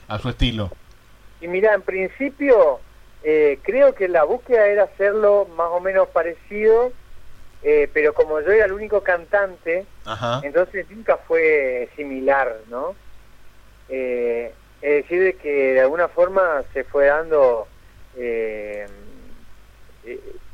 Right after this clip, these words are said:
Speaker 2: por la rusticidad o, eh, de, de, de nuestra impronta,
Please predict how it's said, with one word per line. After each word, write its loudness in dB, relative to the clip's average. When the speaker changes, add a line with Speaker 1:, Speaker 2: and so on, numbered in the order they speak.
Speaker 2:
por 4
la -4
rusticidad 0
o, 0
eh, -10
de, -6
de, -8
de -10
nuestra -4
impronta, 0